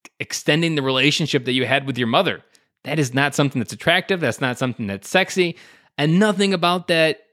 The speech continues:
says it's marriage. That says it's an exercise in immaturity, but it's not.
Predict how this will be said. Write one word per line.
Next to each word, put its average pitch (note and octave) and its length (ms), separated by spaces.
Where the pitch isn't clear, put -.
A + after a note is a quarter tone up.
says E3 540
it's D3 200
marriage. B2+ 500
That C#3 280
says D#3 260
it's C#3 180
an D3+ 80
exercise C#3+ 580
in C#3 280
immaturity, D3+ 720
but B2 100
it's B2+ 160
not. - 400